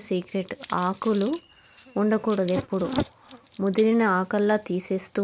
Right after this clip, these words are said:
ఉంటే చిగురు, మొగ్గ విపరీతంగా వస్తాయి. మనం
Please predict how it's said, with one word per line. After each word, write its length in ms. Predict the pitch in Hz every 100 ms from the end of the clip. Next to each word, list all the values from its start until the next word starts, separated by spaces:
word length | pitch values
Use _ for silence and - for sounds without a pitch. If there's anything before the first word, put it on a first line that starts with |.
| 190
ఉంటే 280 | 175 180 240 320 _ _ - - - - _ _ _ _ _ -
చిగురు, 360 | - 202 233 240 220
మొగ్గ 280 | 208 185 220 214
విపరీతంగా 680 | 196 202 208 208 226 220 220
వస్తాయి. 360 | 185 - 175 160 - - - - - - - - - - - - - - - -
మనం 200 | 220 226